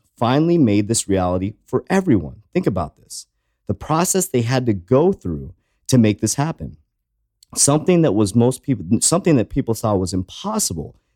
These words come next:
they made possible. They had to go through the pain of doubt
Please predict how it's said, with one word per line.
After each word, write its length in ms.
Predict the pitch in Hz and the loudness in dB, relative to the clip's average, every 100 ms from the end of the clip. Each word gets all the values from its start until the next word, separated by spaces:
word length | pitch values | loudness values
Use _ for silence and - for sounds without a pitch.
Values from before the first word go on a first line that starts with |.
| _ - | _ -2
they 300 | 92 156 165 | 2 4 4
made 320 | 104 101 101 | 2 0 -2
possible. 640 | - 165 196 - - - _ _ _ _ | -12 -10 -8 -8 -10 -18 _ _ _ _
They 140 | - 147 | 0 2
had 160 | 160 | 2
to 80 | 151 | 2
go 100 | 135 | 0
through 160 | 131 110 | 0 -2
the 80 | 98 | -4
pain 500 | - 156 139 87 78 | -2 0 2 0 -4
of 200 | 80 73 | -12 -4
doubt 380 | 101 90 143 | -2 -2 -2